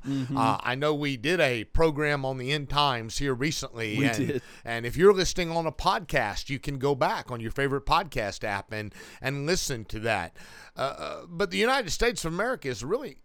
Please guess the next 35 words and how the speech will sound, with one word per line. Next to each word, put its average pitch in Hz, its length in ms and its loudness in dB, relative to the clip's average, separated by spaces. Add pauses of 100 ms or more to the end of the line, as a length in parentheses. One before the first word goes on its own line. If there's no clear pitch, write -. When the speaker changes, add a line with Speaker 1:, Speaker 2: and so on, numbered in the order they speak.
(120)
Speaker 2:
it's - 220 -8
not 208 260 2
in 214 280 0
biblical 175 400 -2
prophecy, 180 720 0
and 180 160 -2
Speaker 1:
It's - 220 -2
Speaker 2:
it's 180 60 2
Speaker 1:
not. 170 200 -2
Speaker 2:
not 214 260 6
in 202 760 -4
the 165 140 -2
Bible. 214 500 -4 (200)
Speaker 1:
It's 170 180 0
not. 240 240 4
And, 160 160 4
and 170 320 0
you 190 80 0
know, 214 100 2
one 247 140 4
of 320 80 4
the 180 80 2
things, 156 340 -2
and 143 200 -2
I'm 156 120 -2
gonna, 113 240 -2
I'm 131 120 -4
gonna 120 140 -2 (120)
p-, - 80 -4 (140)
call 160 320 2
out 143 120 2
a 127 60 4
verse 120 320 2
here 113 320 -4
that 104 200 -4